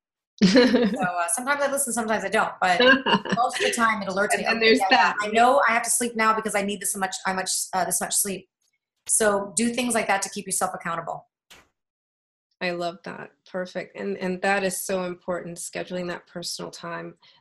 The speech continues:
Speaker 1: like it's a business, like it
Speaker 2: Oh, it's a
Speaker 1: really
Speaker 2: business
Speaker 1: is.
Speaker 2: meeting.
Speaker 1: Yeah, like
Speaker 2: And then it's a non-negotiable.
Speaker 1: I always say that self-nurturing is a matter of life and death.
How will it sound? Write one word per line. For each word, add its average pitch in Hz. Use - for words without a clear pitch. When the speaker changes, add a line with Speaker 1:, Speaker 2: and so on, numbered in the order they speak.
Speaker 1:
like 175
it's -
a 170
business, 180
like 170
it 180
Speaker 2:
Oh, 202
it's 190
a -
Speaker 1:
really -
Speaker 2:
business 349
Speaker 1:
is. -
Speaker 2:
meeting. 175
Speaker 1:
Yeah, 175
like 196
Speaker 2:
And 220
then 233
it's 208
a 208
non-negotiable. 196
Speaker 1:
I 214
always 254
say 233
that 170
self-nurturing 214
is 208
a 185
matter 185
of 180
life 180
and 180
death. 170